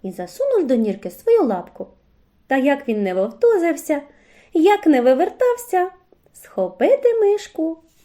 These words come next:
не зміг. Лисько знову чебиряв стежиною сам самісінький.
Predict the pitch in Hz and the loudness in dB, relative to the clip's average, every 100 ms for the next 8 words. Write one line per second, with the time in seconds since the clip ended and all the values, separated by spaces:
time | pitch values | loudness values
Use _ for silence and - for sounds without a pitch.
0 | - 202 196 370 247 196 202 214 - _ | -10 -4 -2 -4 -4 -4 -4 -6 -12 _
1 | _ _ _ _ _ _ - - - - | _ _ _ _ _ _ -20 -20 -20 -20
2 | _ - 226 262 370 - 403 427 403 415 | _ -6 2 2 2 -2 0 0 2 2
3 | 539 370 254 277 240 254 247 233 - 196 | 4 0 0 -2 0 0 0 -2 -8 -6
4 | 320 494 392 349 330 247 294 302 294 233 | -2 0 2 0 -2 -4 -2 -2 -4 -4
5 | 214 214 214 190 190 180 | -4 -6 -6 -10 -8 -12